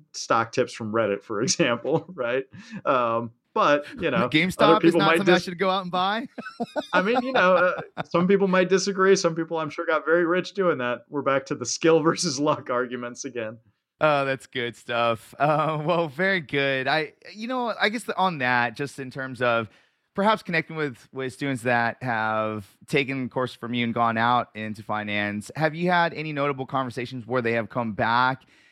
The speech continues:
Speaker 2: and discussed with you what their experience has been, and perhaps there was, um, a sharing of information back and forth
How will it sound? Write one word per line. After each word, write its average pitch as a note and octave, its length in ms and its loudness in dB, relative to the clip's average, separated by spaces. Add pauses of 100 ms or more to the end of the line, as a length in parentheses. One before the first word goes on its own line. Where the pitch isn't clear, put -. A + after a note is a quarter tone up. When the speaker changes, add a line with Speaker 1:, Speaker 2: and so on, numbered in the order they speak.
(160)
Speaker 2:
and B2+ 280 -2
discussed C3 420 -2
with C3 80 -10
you B2+ 100 -6
what A#2 120 -8
their A#2+ 80 -4
experience A#2 420 -8
has A#2 320 2
been, C#3+ 540 -2
and A2+ 120 -4
perhaps A#2 280 -2
there B2 100 -8
was, A2+ 220 -8
um, G#2 580 -4 (160)
a G#2 560 0
sharing C3+ 380 -2
of A2 100 -6
information G#2 800 -6
back G#2+ 240 0
and G#2+ 160 -8
forth B2 480 -2